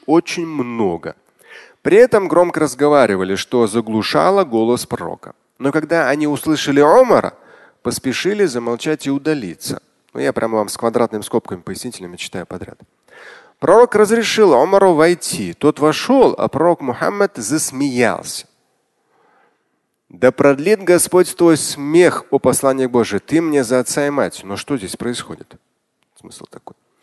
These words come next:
Пророк ответил: «Я поражен поведением этих женщин. Услышав твой голос, они поспешили замолчать и удалиться». Ну, спрятаться.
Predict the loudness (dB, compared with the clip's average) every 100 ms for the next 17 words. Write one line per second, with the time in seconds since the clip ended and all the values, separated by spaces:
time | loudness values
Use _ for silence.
0 | -20 -20 _ _ _ -2 2 4 2 0
1 | -2 -2 -2 2 2 4 2 2 4 2
2 | 2 0 2 0 2 2 0 -2 0 0
3 | 0 -2 -8 -10 -6 -4 -4 -6 -2 -2
4 | 2 4 6 4 2 -4 -4 -2 -4 -6
5 | -8 -6 -6 -6 -4 -4 -2 -4 -4 -6
6 | -6 -6 -6 -10 -14 -18 -18 _ _ _
7 | -12 -12 -8 -8 -8 -14 -20